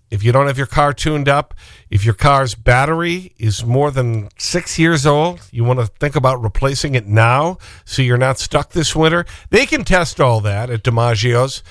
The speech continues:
and make sure that you're good to go. How about your tires? You know, they sell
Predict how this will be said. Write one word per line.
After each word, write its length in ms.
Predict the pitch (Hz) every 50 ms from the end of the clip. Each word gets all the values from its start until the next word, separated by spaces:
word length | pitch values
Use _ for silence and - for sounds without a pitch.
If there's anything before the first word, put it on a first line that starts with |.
| - - - - - -
and 200 | - 123 123 127
make 180 | 139 151 165 156
sure 260 | - - - 175 180
that 140 | 160 156 143
you're 220 | 147 151 165 151
good 260 | 135 139 165 160 135
to 80 | 147 139
go. 300 | 127 156 156 156 135 98
How 160 | 90 143 175
about 160 | 190 208 208
your 100 | 190 180
tires? 560 | 156 - - - - 180 127 - - - - - - - - - -
You 100 | - 120
know, 120 | 120 127 123
they 160 | 117 123 120
sell 440 | - - - 143 147 151 143 120